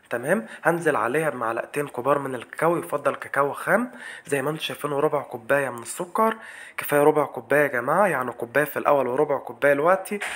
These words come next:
عشان السكر، بمعنى كوبايه في الاول وربع كوبايه في الاخر، وبستمر كده في التقليب.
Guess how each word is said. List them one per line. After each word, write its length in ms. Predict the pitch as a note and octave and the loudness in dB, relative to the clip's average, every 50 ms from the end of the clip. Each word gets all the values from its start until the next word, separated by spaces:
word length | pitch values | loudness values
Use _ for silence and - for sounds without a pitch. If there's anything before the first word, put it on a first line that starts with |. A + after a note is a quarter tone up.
| - - - - | -8 -8 -6 -2
عشان 220 | - - F3 F3+ | 2 6 6 6
السكر، 720 | F3+ F3 - - G3 G3 - - - G#3 G3+ - - G#3 G3+ - _ _ _ _ _ _ _ - | 6 6 6 4 4 4 4 6 8 8 10 10 10 8 8 8 _ _ _ _ _ _ _ -4
بمعنى 380 | C3 C3 - D#3 D#3+ E3+ E3+ D#3 | 0 2 2 4 4 4 2 0
كوبايه 320 | - - A2+ A2 C3+ C#3+ | -2 -4 -4 0 0 0
في 120 | D3 - C#3 | 0 0 -2
الاول 280 | C3 - D3 D#3 D3+ | 2 2 4 4 4
وربع 280 | C3+ C3+ D3+ D3 D3+ C#3+ | 4 2 2 2 2 0
كوبايه 340 | - - A#2 G#2 A2+ C3+ C#3 | -2 -4 -6 -4 -2 -2 -2
في 120 | - - | -4 -4
الاخر، 280 | B2+ - - - - D#3+ | -4 -4 -2 0 0 0
وبستمر 580 | C#3+ A#2 A#2 - - - - B2 C#3+ D3 C#3 | 0 -2 -4 -6 -6 -8 -6 -4 -4 -4 -4
كده 220 | C3+ - C#3+ C#3+ C#3 | -6 -6 -6 -6 -6
في 100 | - - | -8 -10
التقليب. 520 | - _ - B2 - A2 A2+ A#2 A2 G#2 | -12 _ -4 -2 -2 -2 -4 -8 -12 -14